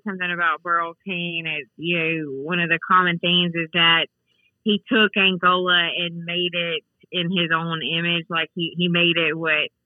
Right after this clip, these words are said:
what he thought it ought to be. And because, you know, this ties back to a lot of the dismal statistics that, um, what you outlined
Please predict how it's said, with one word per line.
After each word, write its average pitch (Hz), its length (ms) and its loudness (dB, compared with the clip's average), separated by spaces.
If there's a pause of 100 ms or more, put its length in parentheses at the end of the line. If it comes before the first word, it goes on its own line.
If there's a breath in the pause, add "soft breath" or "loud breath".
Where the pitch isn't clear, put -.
what 170 300 -2
he 165 240 -4 (220)
thought 175 240 6
it 151 160 2
ought 165 280 0
to 196 60 -6
be. 175 420 2 (480 loud breath)
And 165 540 0
because, 220 680 0 (200)
you 190 240 0
know, 175 80 0
this 185 120 -2 (140)
ties 180 240 6
back 175 360 2
to 165 420 -2 (880)
a 202 60 2
lot 208 240 8
of 214 80 4
the 208 80 6
dismal 190 680 4 (120)
statistics 185 760 0
that, 165 240 2 (640 loud breath)
um, 165 300 6
what 160 180 -6
you 196 380 2
outlined 156 580 4